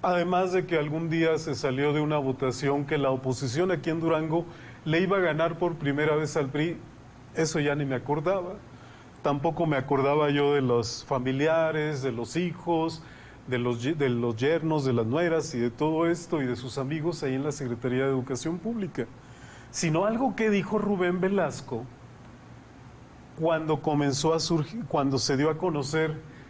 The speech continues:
eh, esta presunción de su responsabilidad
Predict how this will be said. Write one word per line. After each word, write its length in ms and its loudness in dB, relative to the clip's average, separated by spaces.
eh, 320 2
esta 280 0
presunción 680 2
de 100 2
su 180 0
responsabilidad 1400 0